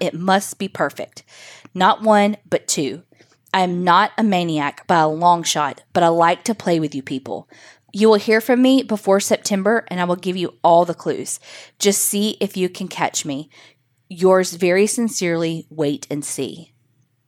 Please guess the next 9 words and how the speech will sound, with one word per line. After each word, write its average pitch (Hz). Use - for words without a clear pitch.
Well, 208
if 277
this 311
is 254
him, 175
he 226
held 233
up 247
his 226